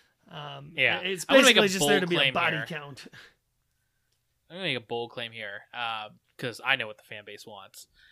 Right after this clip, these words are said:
Speaker 2: Um, the first half of this book, almost the first half of it, is just a straight rehash of s-, of plots we've seen before.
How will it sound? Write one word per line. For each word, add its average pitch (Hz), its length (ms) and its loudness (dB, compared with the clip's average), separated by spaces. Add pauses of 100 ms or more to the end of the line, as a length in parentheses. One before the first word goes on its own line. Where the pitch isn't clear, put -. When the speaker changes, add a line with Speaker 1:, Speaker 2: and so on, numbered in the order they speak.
(220)
Speaker 2:
Um, 117 560 -2 (1000)
the 156 120 -8
first 233 440 -2
half - 540 2
of 117 80 -20
this 117 160 -14
book, - 300 -16
almost 156 340 -2
the 131 80 -10
first - 300 -10
half 110 260 -4
of 107 140 -16
it, 101 240 -14 (560)
is 127 240 -10
just 135 260 -8
a 113 60 -12
straight - 640 -8
rehash 110 840 -8 (600)
of 113 180 -10
s-, - 380 -12 (160)
of 110 320 -12 (160)
plots 107 340 -4
we've 110 140 -18
seen 104 200 -18
before. 101 460 -20